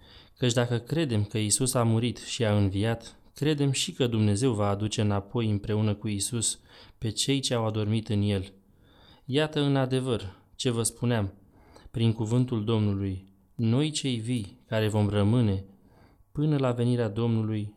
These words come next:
nu vom lua înaintea celor adormiți, căci însuși Domnul cu strigăt,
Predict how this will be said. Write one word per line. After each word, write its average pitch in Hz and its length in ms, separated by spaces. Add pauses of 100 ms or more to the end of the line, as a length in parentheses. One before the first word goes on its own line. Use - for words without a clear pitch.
nu 147 160
vom 117 200
lua 104 220
înaintea 101 400
celor 101 320
adormiți, 98 640 (280)
căci - 340
însuși 156 460
Domnul 123 360
cu 107 220
strigăt, 110 680